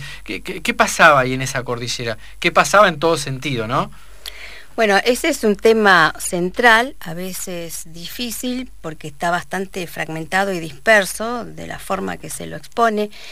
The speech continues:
Speaker 2: pero uno tiene que entender que la frontera puede ser la línea de frontera, que es un espacio de interacción entre unos y otros, ¿no? Entre los indígenas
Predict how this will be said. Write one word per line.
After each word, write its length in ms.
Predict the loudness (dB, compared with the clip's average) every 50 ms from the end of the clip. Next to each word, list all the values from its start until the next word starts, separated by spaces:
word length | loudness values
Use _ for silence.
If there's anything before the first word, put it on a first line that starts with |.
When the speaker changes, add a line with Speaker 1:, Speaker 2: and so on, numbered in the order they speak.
| -14 -14 -14 -14 -14 -4
Speaker 2:
pero 220 | -2 0 2 2
uno 160 | 2 2 0 0
tiene 240 | 0 0 0 2
que 80 | 2 0
entender 420 | 0 0 -2 -2 0 0 -2 -2
que 140 | 0 -2 2
la 120 | 2 2 2
frontera 580 | 2 -2 -4 -4 -2 0 0 2 4 4 2 2
puede 320 | 0 -2 -2 -2 -2 -4
ser 260 | -2 -2 -2 -2 -2 -4
la 200 | -2 -2 0 0
línea 400 | 0 0 0 0 0 0 -2 -2
de 100 | -4 -6
frontera, 640 | -8 -6 -6 -6 -2 2 2 2 4 6 6 4 4
que 140 | 2 -6 -8
es 180 | -8 -8 -8
un 120 | -8 -6 -6
espacio 640 | -8 -8 0 2 2 2 2 -2 -6 -6 -4 -4 -4
de 60 | -6
interacción 760 | -8 -12 -10 -10 -8 -8 -8 -6 -6 -4 0 0 0 2 0
entre 300 | -2 -4 -6 -6 -4 -4
unos 280 | -2 -4 -4 -6 -6 -4
y 60 | -4
otros, 320 | -4 -4 -4 -10 -14 -12
¿no? 220 | -10 -8 -8 -8 -8
Entre 240 | -8 -10 -12 -12 -14
los 220 | -12 -12 -10 -8
indígenas 640 | -8 -6 -2 -2 -4 -2 0 0 2 4 2 2 2